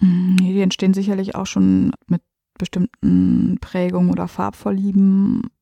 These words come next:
Aber natürlich möchte jedes unique sein. Also jedes möchte für sich einzeln sein. Die sind, glaube ich, schon ganz schön egozentrisch, so unter sich. Also ich finde das auch sehr schwer. Es ist ja dann doch auf relativ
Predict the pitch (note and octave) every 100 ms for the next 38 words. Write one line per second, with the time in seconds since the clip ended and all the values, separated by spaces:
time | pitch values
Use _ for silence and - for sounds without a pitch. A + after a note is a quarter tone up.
0 | _ - F3+ F3 - G3 G3 - _ _
1 | - F3+ F#3+ F#3+ F#3 F#3+ - - _ _
2 | _ _ _ _ _ - F#3+ G3 - E3+
3 | D#3 - E3 F3 F3+ F3+ F3 - F3 F3
4 | - _ _ - F3 F3 - - _ _
5 | F3 - - F3 E3+ - F3 - - -
6 | - F3+ G3 F#3 F3 F3+ F3 E3+ F3 F#3
7 | - - - - - - - - _ _
8 | - D#3 - F3+ F3 F3 F3+ - E3+ E3+
9 | F3+ - _ _ _ _ _ _ _ _
10 | _ _ - F3+ - A3+ A3+ G#3 - G3+
11 | - G3 - F#3 F#3+ G3 - - - -
12 | - - - _ _ _ - - - F3+
13 | E3+ F3+ - F#3 - F3+ F#3 F#3